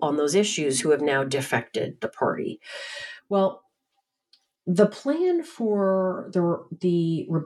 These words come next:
remaining Republicans was, was to double down on, on states' rights,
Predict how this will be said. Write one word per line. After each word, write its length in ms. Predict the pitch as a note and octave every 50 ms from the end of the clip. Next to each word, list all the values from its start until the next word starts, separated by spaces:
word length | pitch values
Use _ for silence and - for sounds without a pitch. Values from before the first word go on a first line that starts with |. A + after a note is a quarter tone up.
| -
remaining 440 | F3+ D#3+ D#3 D#3 E3 F3+ F#3 E3+ D#3
Republicans 800 | C#3+ D3 C3+ - F3 F3+ F3+ F#3 F3+ - C3+ C3+ - - - -
was, 340 | D#3 D3+ D3 C#3 - - -
was 280 | - D3+ D3+ D3 C#3+ -
to 140 | - - D#3
double 300 | C#3 D3 C#3+ C#3+ D#3 D3
down 320 | C#3 C#3+ C#3 C3+ C3+ C3+
on, 160 | C3+ C3+ C3+ -
on 160 | - C3 B2+
states' 380 | - - - F3+ G3 G3 -
rights, 480 | - - - - B2 - - - - -